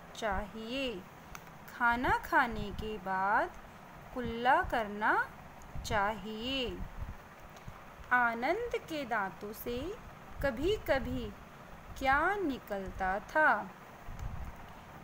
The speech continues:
आनंद के दांतों से कभी-कभी खून निकलता था। जब हम हर रोज़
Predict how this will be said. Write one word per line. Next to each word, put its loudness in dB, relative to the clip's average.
आनंद 2
के 0
दांतों 0
से -4
कभी-कभी 2
खून 2
निकलता -2
था। 6
जब 8
हम -2
हर 2
रोज़ -4